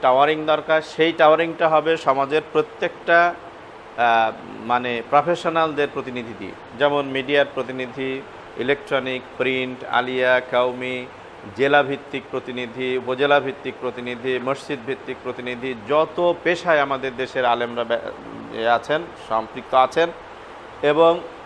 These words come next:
যত ভাগে ভাগ করা যায় ততটা সেক্টর ভাগ করে প্রত্যেক সেক্টরে আলেমদের একটি নেটওয়ার্ক গড়ে তোলা দরকার।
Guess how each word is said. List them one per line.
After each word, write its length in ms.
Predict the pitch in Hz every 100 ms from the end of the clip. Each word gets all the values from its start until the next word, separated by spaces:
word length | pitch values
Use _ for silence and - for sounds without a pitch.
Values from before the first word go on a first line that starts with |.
| 120 -
যত 460 | 143 151 180 180 175 -
ভাগে 360 | - 143 160 196
ভাগ 220 | 143 151 -
করা 220 | 139 131
যায় 180 | 117 104 -
ততটা 480 | 139 151 185 175 170
সেক্টর 500 | 151 151 143 - 147 123
ভাগ 120 | 127 123 147
করে 180 | 151
প্রত্যেক 460 | 151 151 - 196 185 -
সেক্টরে 440 | 156 - 147 151
আলেমদের 600 | 160 123 139 151 147 143 139
একটি 360 | 165 - 151 160
নেটওয়ার্ক 500 | 120 139 151 143 127
গড়ে 180 | 123 123
তোলা 180 | 120 120
দরকার। 360 | 110 101 -